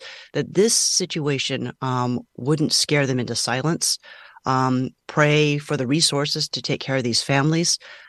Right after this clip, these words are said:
um, and continue to just pray that the Lord will use this situation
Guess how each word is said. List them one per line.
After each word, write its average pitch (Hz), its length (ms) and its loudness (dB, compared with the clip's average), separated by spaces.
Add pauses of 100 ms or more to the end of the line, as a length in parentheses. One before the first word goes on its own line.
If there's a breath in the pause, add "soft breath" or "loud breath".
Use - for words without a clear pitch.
(140)
um, 123 420 2
and 139 200 4
continue 214 400 0
to 180 140 2
just 147 440 -4 (140)
pray 165 420 2
that 135 400 0 (400 loud breath)
the 143 100 0
Lord 156 480 4
will 147 200 -2
use 165 340 -2
this 147 160 -6
situation 123 960 -4